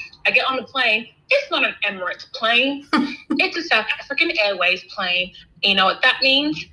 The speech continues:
Speaker 1: It's not Emirates quality. It's old.
Speaker 2: And they've lied to you.
Speaker 1: And they, well, I guess 'cause they're all part of the same partner airlines. Like,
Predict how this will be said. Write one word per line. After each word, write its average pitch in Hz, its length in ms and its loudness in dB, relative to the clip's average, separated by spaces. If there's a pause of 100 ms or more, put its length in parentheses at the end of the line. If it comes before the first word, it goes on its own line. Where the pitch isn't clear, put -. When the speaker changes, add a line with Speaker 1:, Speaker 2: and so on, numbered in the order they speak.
Speaker 1:
It's 202 220 -4
not 277 220 2
Emirates 175 400 -6
quality. 285 640 0
It's 247 180 0 (280)
old. 175 400 -2 (320)
Speaker 2:
And 202 180 4
they've 185 160 2
lied 175 360 4
to - 120 -4
you. 151 320 -2 (460)
Speaker 1:
And 254 200 -4
they, 262 300 0
well, 330 240 -2
I 311 60 -8
guess - 420 -8
'cause 392 140 -12
they're 440 180 -2
all 240 200 0
part 220 260 -2
of 208 80 -10
the 220 80 -2
same 196 320 -2
partner - 480 0 (120)
airlines. 370 640 0
Like, 196 180 2